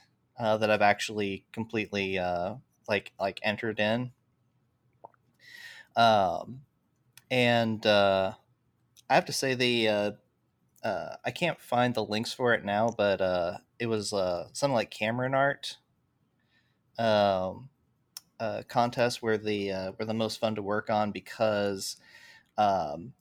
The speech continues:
uh, I got an email back, uh, from, from both my entries that was, like, super detailed, uh, feedback on, uh, on it, on the design and how it, and how they, they felt it played,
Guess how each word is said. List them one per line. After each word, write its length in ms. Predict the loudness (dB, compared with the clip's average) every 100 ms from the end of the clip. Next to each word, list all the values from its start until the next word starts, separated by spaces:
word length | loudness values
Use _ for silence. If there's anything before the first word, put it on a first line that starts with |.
| _ _ 0
uh, 260 | 2 2 2
I 100 | 2
got 220 | 4 4
an 100 | 2
email 420 | -2 2 4 2
back, 440 | 2 2 2 0 -2
uh, 180 | 0 0
from, 400 | -2 -4 -4 -6
from 180 | -6 0
both 260 | 0 0
my 140 | -2 -2
entries 540 | -2 -4 -4 -2 -2
that 220 | 0 0
was, 240 | -2 -4 -4
like, 140 | -4
super 380 | -2 -4 -2 -4
detailed, 720 | -6 -6 0 2 2 0 -2 -2
uh, 260 | 0 0
feedback 640 | -2 -6 -2 2 4 2 -2 -4
on, 560 | -2 -2 -4 -8 -14 _ _ _
uh, 200 | -6 -6 -4
on 220 | -2 0 -2
it, 140 | -6 -4
on 420 | -6 -6 -12 -20 _
the 240 | -2 -2
design 560 | -2 -2 0 2 2 2
and 140 | -4
how 300 | -2 0 2
it, 180 | 0 -6 -10
and 100 | -2
how 160 | -2
they, 360 | 0 -2 -4 -4
they 100 | -4
felt 240 | -4 -6 -8
it 100 | -6
played, 440 | -2 0 0